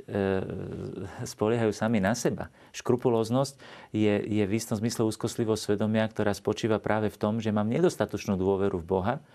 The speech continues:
a mám prílišnú dôveru sám v seba. A táto dôvera v seba je sklamaná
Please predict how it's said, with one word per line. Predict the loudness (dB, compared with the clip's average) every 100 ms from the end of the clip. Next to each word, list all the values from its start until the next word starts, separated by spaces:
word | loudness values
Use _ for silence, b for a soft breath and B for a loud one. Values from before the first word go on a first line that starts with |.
| B
a | -4
mám | -2 0
prílišnú | 2 2 0 0
dôveru | 2 2 0 -2
sám | -4 -6
v | -2 -2
seba. | -2 -6 B B
A | -2
táto | 0 2 0 0
dôvera | 0 2 4 2 0
v | -4
seba | 0 2 2 2
je | 0 -2
sklamaná | 0 2 2 2 0